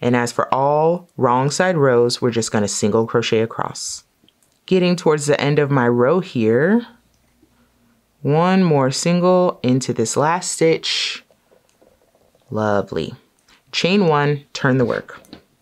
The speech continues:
So if we kind of flatten things out a little bit, you can start to see those cables emerging. This is something you're absolutely going to have to block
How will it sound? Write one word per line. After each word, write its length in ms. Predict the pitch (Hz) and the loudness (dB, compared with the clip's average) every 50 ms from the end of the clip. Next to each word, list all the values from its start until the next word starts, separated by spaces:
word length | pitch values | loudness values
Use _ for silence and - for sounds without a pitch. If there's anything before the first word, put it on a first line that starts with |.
| _ _ _ _ _ _ - - - _ _ _ - - _ _ _ _ _ _ _ _ _ _ _ | _ _ _ _ _ _ -20 -20 -20 _ _ _ -20 -20 _ _ _ _ _ _ _ _ _ _ _
So 140 | - - 156 | -4 -4 -2
if 80 | 156 - | -2 -2
we 80 | 170 | -4
kind 220 | 165 208 208 208 214 | -2 -2 -2 -2 -2
of 100 | 208 - | -6 -4
flatten 460 | - - 190 180 190 - - 185 170 | -2 0 2 2 0 0 -2 -4 -2
things 240 | 170 151 147 147 - | -2 -2 -2 -2 -2
out 180 | - 156 170 175 | -2 -2 0 0
a 60 | 190 | 0
little 220 | 190 190 185 190 180 | 0 2 0 0 2
bit, 380 | 175 190 185 185 190 - - - - _ _ | 2 2 2 2 2 0 -4 -10 -20 _ _
you 120 | - 156 165 | -6 -4 -2
can 100 | 175 175 | -2 -2
start 260 | - - 180 196 196 | 0 0 0 0 0
to 100 | - 208 | 0 -2
see 200 | 208 - 165 151 | -2 -2 -4 -2
those 240 | 147 160 156 156 - | 0 0 0 0 -2
cables 460 | - - - 151 135 - 135 147 143 - | -4 -2 -2 0 0 2 0 0 0 0
emerging. 640 | - 135 127 120 131 143 156 185 196 208 214 220 214 - - - - | 0 0 0 0 0 0 0 2 2 2 2 0 -2 -6 -20 -10 -4
This 180 | - 175 196 | -2 -2 0
is 120 | 226 214 - | 0 -2 0
something 300 | - 185 180 185 170 165 | 0 -2 0 0 0 2
you're 180 | 156 143 - - | 2 0 0 -2
absolutely 540 | 120 139 147 151 - 170 170 170 160 156 156 | -2 -2 -2 -4 -2 -2 0 0 0 0 0
going 340 | 127 139 131 131 135 135 | 0 0 0 2 0 0
to 140 | 135 - 139 | 0 -2 -2
have 340 | 127 - - 120 120 123 - | -2 -2 -2 -4 -4 -4 -4
to 100 | - 127 | -4 -4
block 460 | 120 - 117 107 98 110 160 - - | -2 0 0 0 0 0 -2 -6 -10